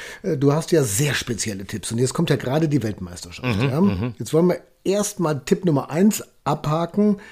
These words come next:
Speaker 1: ähm, der Profi-Tipp von dir. Und zwar dieses Mal möchte ich von dir wissen, was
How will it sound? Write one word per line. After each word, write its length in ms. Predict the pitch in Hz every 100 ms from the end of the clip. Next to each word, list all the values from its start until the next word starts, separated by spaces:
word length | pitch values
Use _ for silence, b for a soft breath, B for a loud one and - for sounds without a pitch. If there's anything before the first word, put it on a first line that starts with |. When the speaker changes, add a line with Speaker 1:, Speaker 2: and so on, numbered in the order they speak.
| B B B -
Speaker 1:
ähm, 640 | 151 151 156 156 156 156 - _
der 420 | 139 143 139 131 107 -
Profi-Tipp 760 | - 151 202 233 - 214 220
von 260 | - 147 127
dir. 400 | 147 175 196 202 B B B -
Und 120 | 131
zwar 180 | 147 143
dieses 320 | 175 196 160
Mal 120 | 165
möchte 260 | 147 147 151
ich 120 | -
von 180 | - 131
dir 200 | 156 160
wissen, 460 | 156 151 151 143 101 95
was 480 | 123 165 - -